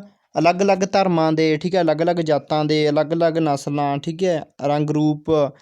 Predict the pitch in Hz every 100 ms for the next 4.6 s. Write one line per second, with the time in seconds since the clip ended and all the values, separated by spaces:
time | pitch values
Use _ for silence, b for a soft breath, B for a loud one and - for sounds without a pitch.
0 | b b b - 156 156 151 175 175 170
1 | 170 175 170 156 151 143 147 143 143 147
2 | 139 139 _ _ - - _ - 165 202
3 | 208 196 190 180 175 170 208 202 185 165
4 | 147 123 113 117 95